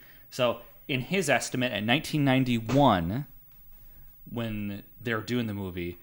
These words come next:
it said it would have cost four or five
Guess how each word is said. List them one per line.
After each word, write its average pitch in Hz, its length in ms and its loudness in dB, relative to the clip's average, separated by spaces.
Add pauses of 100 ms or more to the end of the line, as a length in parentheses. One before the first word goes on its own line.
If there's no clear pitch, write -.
(160)
it 107 100 -6
said 135 180 0
it 120 60 0
would 120 160 -2
have 117 80 -4
cost 104 340 0
four 135 400 2
or 107 420 0 (180)
five 113 560 2